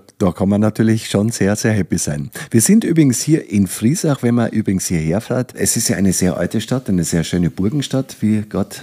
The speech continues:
Frau Kreiger schon gesagt hat. Und, äh, man sieht, wenn man draußen auf der Terrasse sitzt vom Café, kann man direkt die Burgruine,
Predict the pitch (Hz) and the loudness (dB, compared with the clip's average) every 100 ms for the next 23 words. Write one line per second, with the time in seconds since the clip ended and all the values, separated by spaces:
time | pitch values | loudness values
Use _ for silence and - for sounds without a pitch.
0 | - 87 85 82 90 87 80 - 95 - | -6 -4 -2 0 0 -2 -4 -4 -8 -6
1 | 135 135 - - - - - 90 87 90 | -8 -8 -16 -20 -20 -14 -4 -2 0 2
2 | 85 82 80 - 135 170 - 92 92 87 | 2 2 0 0 -2 -4 -6 -2 -2 0
3 | 78 101 - 117 - - - - - - | 0 -2 -2 -6 -6 -6 -6 -4 -6 -4
4 | 98 - 131 175 - - 123 117 117 107 | -2 -2 -2 -2 -4 -6 -4 -4 -2 -4
5 | - 117 127 127 - 85 78 87 98 - | 0 0 0 -4 -4 -4 -4 -4 -4 -6
6 | 73 110 117 113 113 113 110 | -4 -2 0 0 2 2 0